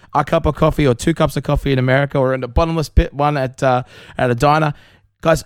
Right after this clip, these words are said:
for two bucks, American, U S, you can actually have that show and a bunch more. Go over to patreon dot com slash W T F Crypto Space or search W T F Crypto Space on Patreon. Uh, that's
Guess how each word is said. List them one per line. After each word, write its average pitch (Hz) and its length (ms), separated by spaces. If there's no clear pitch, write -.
for - 80
two 208 260
bucks, 190 440
American, 180 720
U 123 240
S, 131 280
you 160 180
can 180 180
actually 180 560
have 156 320
that 147 180
show 147 400
and 135 340
a 110 120
bunch 156 420
more. 143 260
Go 185 180
over 180 120
to 151 100
patreon 175 560
dot 156 220
com 147 260
slash 131 380
W 147 340
T 170 220
F - 160
Crypto 156 320
Space 175 440
or 151 120
search 139 400
W 170 300
T 165 260
F 147 200
Crypto 170 380
Space 165 580
on 127 160
Patreon. 180 720
Uh, 131 320
that's 165 320